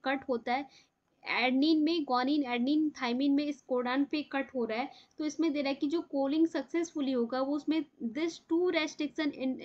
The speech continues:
enzyme में कौन सा known as होगा create compatible site पे जो कि based on this होगा, इसके रेस्ट्रिक्शन साइज के, अ, कॉन्फ़िगरेशंस के this two enzyme पे, सिर्फ only two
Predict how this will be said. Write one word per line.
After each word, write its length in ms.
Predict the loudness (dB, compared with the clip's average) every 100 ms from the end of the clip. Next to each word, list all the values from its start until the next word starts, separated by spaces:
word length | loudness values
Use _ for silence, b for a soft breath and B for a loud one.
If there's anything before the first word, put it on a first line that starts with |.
| -4
enzyme 360 | -2 0 0 -2
में 180 | -2 -4
कौन 300 | -4 -2 0
सा 120 | 0
known 320 | 0 0 0 0
as 80 | -2
होगा 240 | -2 -2 -4
create 340 | -4 -2 -2 -4 -4
compatible 560 | -2 -4 -4 -4 -4 -4
site 220 | -4 -4 -4
पे 160 | -4 -4 B B -6
जो 100 | -2
कि 160 | 0
based 380 | 0 0 -2 -2 -2
on 180 | 0 0
this 160 | 0 0
होगा, 320 | 0 0 -4 B B -6
इसके 300 | -4 0 0
रेस्ट्रिक्शन 560 | 0 -2 -4 0 0
साइज 300 | 2 0 0
के, 140 | -2 -4 -2
अ, 60 | 0 0 0 -2
कॉन्फ़िगरेशंस 800 | -2 0 0 -2 -2 -2 -2 -2
के 160 | 0 0
this 500 | -2 -8 -2 -2 -2 0
two 100 | 2 2
enzyme 440 | 2 0 -2 -4 -6
पे, 160 | -8 -6
सिर्फ 220 | -6 -2
only 300 | 0 0 0
two 80 | 0